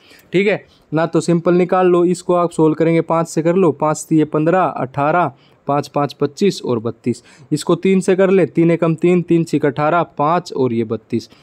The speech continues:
अब इसको दो से कर लो, ये सोलह दूनी बत्तीस, ये छः आ जाएगा, दो तिया छः, तो एलसीएम आ जाएगा अपने पास, कितना आ जाएगा,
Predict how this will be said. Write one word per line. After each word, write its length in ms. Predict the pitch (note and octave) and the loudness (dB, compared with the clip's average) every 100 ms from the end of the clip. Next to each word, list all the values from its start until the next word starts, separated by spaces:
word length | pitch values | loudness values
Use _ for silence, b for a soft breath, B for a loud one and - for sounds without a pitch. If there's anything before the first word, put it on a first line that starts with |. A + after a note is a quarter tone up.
| b C#3+ | b -2
अब 100 | D3+ | 0
इसको 220 | - E3 | 0 0
दो 200 | E3+ F3+ | 2 2
से 160 | F#3 | 0
कर 160 | F3 F#3 | 0 2
लो, 160 | F#3 D#3+ | 4 2
ये 120 | D3 | 2
सोलह 300 | C#3+ C#3+ E3 | 0 0 0
दूनी 240 | D#3+ D#3+ | 0 0
बत्तीस, 420 | D#3 E3 F3+ D#3+ C3+ | -2 0 0 -2 0
ये 140 | C3+ | -2
छः 220 | C3+ D#3+ | 0 0
आ 100 | D#3 D3+ | 2 2
जाएगा, 360 | D#3+ E3 D#3 | 2 2 0
दो 200 | C3 C#3+ | 2 0
तिया 260 | C#3 C#3 C3+ | 0 0 0
छः, 300 | C3+ E3+ D3 - b b - | 0 -2 -2 -6 b b -2
तो 80 | C#3+ D3 | 2 2
एलसीएम 480 | D3+ D#3 - C3+ B2+ | 2 0 0 0 0
आ 60 | B2+ | 0
जाएगा 280 | C3 C3 C3 | 0 0 0
अपने 200 | C#3 C3 | -2 -2
पास, 240 | C#3 C3+ | -2 -4
कितना 320 | - C3 C#3+ C#3+ | -6 -4 -2 -2
आ 40 | |
जाएगा, 460 | C3+ C#3 C#3+ E3 | 0 0 0 -2